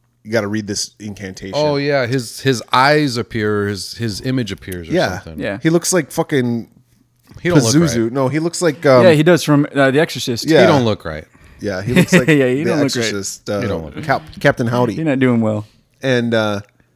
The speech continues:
Speaker 1: so Annie's like, "Oh, well, we just gotta read the incantation." And she researches it a little bit, and the incantation basically says,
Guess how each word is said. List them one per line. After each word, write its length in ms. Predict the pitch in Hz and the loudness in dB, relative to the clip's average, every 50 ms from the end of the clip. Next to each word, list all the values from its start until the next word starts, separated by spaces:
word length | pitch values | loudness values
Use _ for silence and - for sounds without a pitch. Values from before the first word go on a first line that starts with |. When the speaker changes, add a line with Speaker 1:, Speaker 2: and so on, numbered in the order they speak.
| _ _ _ _ _ _ _ _ _ _ _ _ _ | _ _ _ _ _ _ _ _ _ _ _ _ _
Speaker 1:
so 280 | - - 156 135 127 - | -6 -2 -2 0 0 0
Annie's 360 | 139 139 139 143 139 120 117 | -2 -2 -2 -2 -4 -2 -2
like, 220 | 120 110 107 - - | -2 -2 -2 -2 0
"Oh, 420 | - 165 139 104 95 95 95 - _ | 2 2 4 2 0 -2 -8 -12 _
well, 240 | - 113 113 117 120 | -10 -4 -2 -2 0
we 140 | 113 123 113 | 0 0 -2
just 160 | 117 113 - | -2 -2 -2
gotta 120 | 127 110 | -2 0
read 160 | 107 113 110 101 | 0 -2 -2 -2
the 120 | 104 98 | -4 -4
incantation." 840 | 98 98 - - 101 95 95 - 127 131 120 - 95 90 90 90 101 - - - | -4 -6 -6 -6 -6 -6 -6 -6 -6 -6 -6 -8 -10 -10 -10 -12 -16 -16 -10 -10
And 100 | 107 104 | -8 -8
she 200 | - - 135 139 | -6 -8 -6 -6
researches 640 | 131 131 127 113 - 127 113 - 120 113 104 104 | -6 -4 -4 -2 -2 -2 -2 -2 -2 -4 -4 -4
it 60 | 101 | -4
a 40 | 101 | -4
little 180 | 101 101 101 101 | -4 -4 -4 -4
bit, 300 | 95 98 98 98 92 - - | -4 -4 -4 -4 -4 -6 -8
and 120 | 95 101 | -10 -8
the 80 | 104 104 | -6 -6
incantation 720 | 104 104 - 110 104 95 - 110 101 98 - 104 101 95 | -8 -6 -6 -6 -6 -4 -6 -6 -6 -6 -8 -8 -8 -8
basically 420 | 98 101 95 - 95 - 98 95 | -8 -8 -8 -10 -12 -12 -12 -12
says, 540 | - - - 98 95 95 92 90 - - | -10 -8 -6 -6 -6 -6 -8 -8 -12 -14